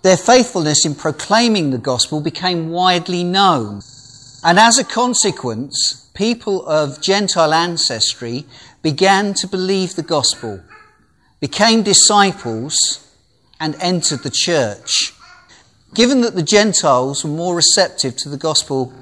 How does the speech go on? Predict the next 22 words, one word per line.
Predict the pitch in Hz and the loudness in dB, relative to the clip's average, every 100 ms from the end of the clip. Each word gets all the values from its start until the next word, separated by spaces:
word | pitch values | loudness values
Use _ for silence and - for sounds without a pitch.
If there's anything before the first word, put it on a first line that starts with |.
| - | -6
their | 175 196 | 0 4
numbers | 208 240 214 190 | 4 4 4 2
as | 170 | 0
a | 175 | -4
proportion | 160 175 - 233 214 - | -4 -8 -2 0 0 -2
of | 143 | -6
the | 165 | -6
church | - - 190 123 123 - | -2 2 2 0 -2 -4
grew | 165 151 | 0 2
rapidly. | 180 175 - 139 110 95 - _ _ _ _ _ _ _ _ - - | 4 2 0 -8 -8 -12 -16 _ _ _ _ _ _ _ _ -20 -14
Now, | - 170 240 | 0 4 4
at | |
the | 196 | 2
time, | - 226 220 139 131 202 220 - - _ - - | 0 6 6 6 2 -6 -8 -16 -20 _ -20 -2
they | 170 | 2
were | 165 | 2
happy | 143 226 - 208 | 2 2 0 0
to | - | 0
learn | 165 190 202 135 123 160 | 0 2 4 4 0 -4
and | 165 135 | -6 -2
be | 202 | 0
discipled | 185 147 - 208 196 - 117 123 - | 2 2 4 4 2 0 -6 -6 -10